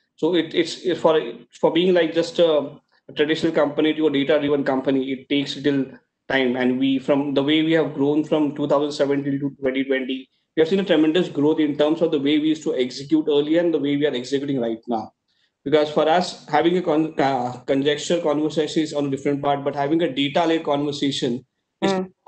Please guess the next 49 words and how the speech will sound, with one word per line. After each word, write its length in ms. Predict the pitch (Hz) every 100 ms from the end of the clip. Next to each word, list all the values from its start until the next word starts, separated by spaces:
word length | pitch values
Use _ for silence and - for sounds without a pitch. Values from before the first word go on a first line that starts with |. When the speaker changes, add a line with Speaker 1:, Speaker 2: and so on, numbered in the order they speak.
| - -
Speaker 1:
which 120 | 165
is 100 | 175
the, 120 | 165 165
at 140 | 156
the 80 | 165
heart 320 | 143 143 151
of 120 | 156
everyone, 540 | 131 139 131 127 104 123
because 260 | 131 135
that's 240 | 135 139 -
where 220 | 156 143
we 120 | 143
all 180 | 123 120
come 200 | 127 120
from. 300 | - 110 107 _ _ _ _ -
Uh, 160 | 127
from 160 | 131 143
Speaker 2:
Very 200 | 247 302
true. 240 | - 180 - - - - - -
Speaker 1:
to, 140 | 151
from 160 | 151 151
C 220 | 175 165
P 160 | 170
M 80 | 165
to 100 | 160
C 220 | 165 160
P 120 | 160 160
C 440 | 160 156 151 147
to 180 | 160 156
C 220 | 160 156
P 180 | 170 156
T, 220 | 160 151
and 200 | 147 143
now 420 | 143 151 151 151 - _ _ -
if 160 | 151
you 60 | 170
see 480 | 165 170 151 151 - _ 147
everything 340 | 156 165 180
about 340 | 151 151 156 156
the 100 | 147
data, 580 | 135 131 123 107 - - -
about 240 | 135 143
the 80 | 143
audiences, 760 | 127 131 127 - 117 - - -
and 260 | 123 123
that's 220 | 139 135 165
where 80 |
Speaker 2:
Yeah. 60 |
Speaker 1:
we 60 | 147